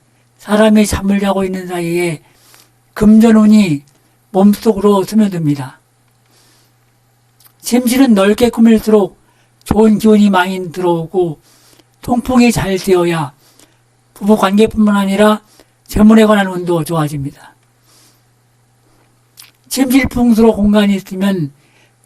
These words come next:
작은 테이블을 놓고 부부와 함께 차를 마시는 용도로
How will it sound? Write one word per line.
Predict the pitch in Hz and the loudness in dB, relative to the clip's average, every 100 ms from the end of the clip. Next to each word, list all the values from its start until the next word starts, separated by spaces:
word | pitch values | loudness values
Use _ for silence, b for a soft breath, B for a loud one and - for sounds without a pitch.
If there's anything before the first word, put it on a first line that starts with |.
| - | -4
작은 | - 220 214 202 | -2 2 0 2
테이블을 | 226 233 214 208 | 0 2 2 2
놓고 | 185 - 180 151 139 b b b b _ _ | 2 -2 -4 -4 -6 b b b b _ _
부부와 | - 202 190 | -8 -2 0
함께 | 196 190 208 185 | -2 -4 -2 -2
차를 | 202 226 214 | -2 0 2
마시는 | 202 185 208 190 180 | 0 -2 -6 -8 -8
용도로 | 180 170 170 175 170 | -6 -6 -4 -4 -4